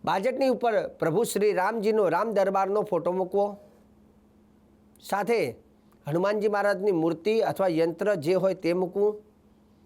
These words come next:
ગણેશજીને બિરાજમાન કરવા રિદ્ધિ સિદ્ધિ સાથે અને એક કલશ તૈયાર કરવાનો છે, જેની અંદર પાન મૂકીને એની ઉપર નારિયેળ મૂકેલો આવો કલશ તૈયાર કરવાનો રહેશે. હવે રહી વાત પૂજા વિધિ વિધાનની અંદર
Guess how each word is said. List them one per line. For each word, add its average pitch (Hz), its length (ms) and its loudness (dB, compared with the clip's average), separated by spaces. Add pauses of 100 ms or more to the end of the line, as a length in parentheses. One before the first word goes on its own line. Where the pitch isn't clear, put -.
(760)
ગણેશજીને 196 520 0
બિરાજમાન 214 500 0
કરવા 208 280 0
રિદ્ધિ 156 320 -2
સિદ્ધિ 180 300 -2
સાથે 185 340 -2 (1040)
અને 196 160 0 (180)
એક 233 140 -6
કલશ 208 380 0
તૈયાર 190 260 0
કરવાનો 147 440 -2
છે, 147 180 -6 (460)
જેની 185 320 0
અંદર 196 260 0 (320)
પાન 196 260 -2
મૂકીને 185 260 0
એની 175 200 0
ઉપર 202 160 -4
નારિયેળ 175 320 0
મૂકેલો 165 260 -2
આવો 165 240 0
કલશ 165 400 0
તૈયાર 143 220 0
કરવાનો 135 360 -2
રહેશે. 139 320 -4 (1500)
હવે 202 160 2
રહી 254 160 2
વાત 269 240 0
પૂજા 208 260 2
વિધિ 220 220 0
વિધાનની 226 420 0
અંદર 220 200 0